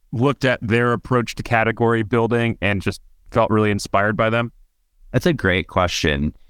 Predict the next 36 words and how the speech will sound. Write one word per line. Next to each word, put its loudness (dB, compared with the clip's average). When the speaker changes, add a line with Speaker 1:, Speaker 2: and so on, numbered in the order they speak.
Speaker 2:
You 2
know, 2
Gainsight 0
is 0
a 2
company 0
that -2
comes 0
to 0
mind. 0
You -2
know, 2
we 2
know 2
some 0
of 0
the 0
folks -2
that 0
were 2
involved 0
in 0
the 0
building 0
of -2
that -2
business. -4
And 0
before 0
they -2
existed, -2
you 2
know, 2
there 2
was 0
no 2